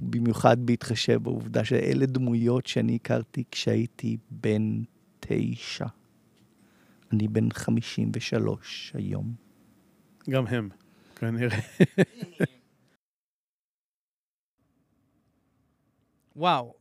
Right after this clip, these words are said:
Speaker 3: אה,
Speaker 2: זה
Speaker 3: זה
Speaker 2: דברים
Speaker 3: גורם להרגיש, זה גורם לך להרגיש.
Speaker 2: דברים קטנים וכיפים שקורים בחיים שקשורים לסטאר וורס, זה כן.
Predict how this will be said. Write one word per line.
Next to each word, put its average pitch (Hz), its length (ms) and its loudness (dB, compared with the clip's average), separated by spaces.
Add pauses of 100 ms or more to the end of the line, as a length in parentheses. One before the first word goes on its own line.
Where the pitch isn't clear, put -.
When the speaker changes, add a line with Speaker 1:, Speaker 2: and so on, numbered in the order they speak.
Speaker 3:
אה, 135 340 -4 (1900)
Speaker 2:
זה 160 520 0
Speaker 3:
זה 139 200 -4
Speaker 2:
דברים 170 320 12
Speaker 3:
גורם 208 140 10
להרגיש, 185 600 4
זה 139 60 -2
גורם 143 160 0
לך 185 120 -4
להרגיש. 170 580 0
Speaker 2:
דברים 156 300 6
קטנים 170 340 12
וכיפים 147 360 10
שקורים 135 400 6
בחיים 131 300 4
שקשורים 113 400 -2
לסטאר 107 280 -4
וורס, 110 160 -10
זה 113 120 -2
כן. 110 220 -6